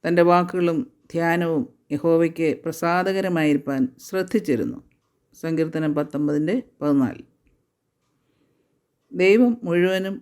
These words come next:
അറിയാതെ ഒരു വാക്കും തൻ്റെ നാവിന്മേൽ ഉണ്ടായിരുന്നില്ല എന്ന് അദ്ദേഹം സാക്ഷ്യപ്പെടുത്തുന്നു. Psalm ഹൺഡ്രഡ് ആൻഡ് തേർട്ടി നയൻ ഫോർ. എന്നാൽ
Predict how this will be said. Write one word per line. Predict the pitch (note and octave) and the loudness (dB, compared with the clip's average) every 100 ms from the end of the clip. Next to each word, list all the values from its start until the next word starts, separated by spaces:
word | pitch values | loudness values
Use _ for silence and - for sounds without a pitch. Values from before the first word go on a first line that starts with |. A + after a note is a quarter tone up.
| - | -6
അറിയാതെ | D#3 D#3 D#3 D#3 D#3 D3 - - | -2 0 2 2 2 0 -6 -2
ഒരു | G3 A#3+ E3+ | 2 4 4
വാക്കും | D3 C3 G#2 - _ _ - | 2 0 -8 -10 _ _ -6
തൻ്റെ | D3 D3+ | -4 0
നാവിന്മേൽ | D3+ D#3 D3+ D3+ D3 C#3 - | 0 0 0 2 0 0 0
ഉണ്ടായിരുന്നില്ല | C#3+ D3 D3 D#3 D3+ D#3 D#3+ D3+ | 2 4 2 2 2 2 2 2
എന്ന് | C3+ D#3 F3+ - _ _ _ - | 2 0 -4 -14 _ _ _ -8
അദ്ദേഹം | C3 C#3 C#3+ C#3+ | -2 0 0 0
സാക്ഷ്യപ്പെടുത്തുന്നു. | C#3+ C#3+ E3+ E3 B2+ A2+ D2 - _ _ _ _ _ _ _ _ _ _ _ _ _ _ | -2 -2 -2 -2 -4 -6 -8 -10 _ _ _ _ _ _ _ _ _ _ _ _ _ _
Psalm | - D3 D#3 D3 | -2 2 2 0
ഹൺഡ്രഡ് | D3 D3+ D3+ | 0 0 2
ആൻഡ് | D3+ | 2
തേർട്ടി | D#3 D3 D#3+ E3 | 0 -2 -2 -2
നയൻ | E3+ G3+ - _ _ _ | -2 -4 -6 _ _ _
ഫോർ. | - B2+ - - _ _ _ _ _ _ _ _ _ _ _ _ _ _ _ _ - | -4 -4 -4 -14 _ _ _ _ _ _ _ _ _ _ _ _ _ _ _ _ -4
എന്നാൽ | F3+ D#3+ | 0 2